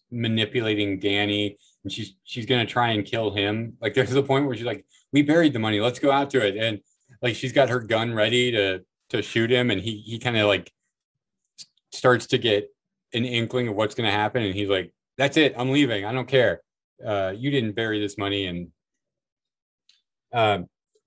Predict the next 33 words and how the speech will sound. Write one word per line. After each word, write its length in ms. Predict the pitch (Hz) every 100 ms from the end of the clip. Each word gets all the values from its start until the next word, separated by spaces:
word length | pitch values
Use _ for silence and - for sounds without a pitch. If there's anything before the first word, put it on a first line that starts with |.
| _ _ _ _
and 140 | 156 180
then 140 | 190
you, 100 | 196
you 220 | 180 190
know, 160 | 180 165
you 140 | 156 147
hear 180 | 156 156
about 220 | 143 127
her 200 | 135 131 _ _
previous 420 | - 151 135 127 -
husband 560 | 151 135 127 104 104 - _ _ _
who, 500 | 107 120 110 104 104 -
uh, 340 | 104 95 95 98
killed 240 | 208 196
himself, 460 | 127 110 120 104 - 135
and 300 | 123 120 - _ _ _ _ _ -
<laughs> 360 | 147 - 160 135
Don 300 | 147 190 156
Blake 320 | 143 151 143
has 200 | 131 120
kind 180 | 143 151
of 100 | 123
a, 160 | 98 - - - -
a 60 |
pretty 300 | 107 175 170
cru-, 400 | - 151 147 -
cruel 580 | - 139 147 135 123 - _ _
summation 600 | - 143 131 135 143 127
of 140 | 101
that, 320 | 98 95 87 -
where 140 | 110
he's 160 | 101 107
like, 240 | 104 98